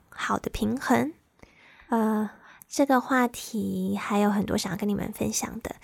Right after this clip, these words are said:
下次有机会再继续跟你们分享。这集想要跟你们分享的一句话是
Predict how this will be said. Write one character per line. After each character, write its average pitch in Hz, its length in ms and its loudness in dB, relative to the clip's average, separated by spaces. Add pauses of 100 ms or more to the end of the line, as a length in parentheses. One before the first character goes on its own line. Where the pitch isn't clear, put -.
(240)
下 208 200 -4
次 - 200 -2
有 202 100 0
机 - 200 2
会 220 180 2
再 208 140 0
继 214 140 -2
续 208 140 2
跟 202 160 -2
你 202 60 -2
们 196 180 -6
分 233 200 0
享。 - 220 0 (800)
这 277 160 8
集 208 460 2
想 214 160 -4
要 185 80 0
跟 220 140 2
你 214 40 0
们 208 160 -2
分 226 180 2
享 - 200 -2
的 - 80 -6
一 196 100 -2
句 233 220 4
话 240 260 0
是 - 340 0